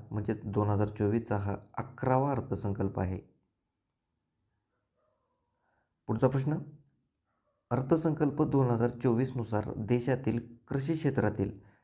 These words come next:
डॅश डॅश इतक्या बाजार समित्या ई नेमशी जोडण्यात येणार आहेत. तर याचं उत्तर आहे तेराशे एकसष्ट.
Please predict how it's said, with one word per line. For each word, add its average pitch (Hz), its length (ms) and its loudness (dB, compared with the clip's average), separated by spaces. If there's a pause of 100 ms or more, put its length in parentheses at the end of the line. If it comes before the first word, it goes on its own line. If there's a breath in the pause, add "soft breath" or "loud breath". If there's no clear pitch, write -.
(120)
डॅश 117 420 2
डॅश 151 280 2
इतक्या 117 380 0
बाजार 110 440 2
समित्या 113 540 -2 (520 loud breath)
ई 151 180 4
नेमशी 131 840 -2 (160)
जोडण्यात 113 500 0
येणार 104 240 4
आहेत. 95 240 0 (4000)
तर 107 60 0
याचं 104 160 4
उत्तर 104 200 4
आहे 131 180 2
तेराशे 131 540 2
एकसष्ट. 123 640 -2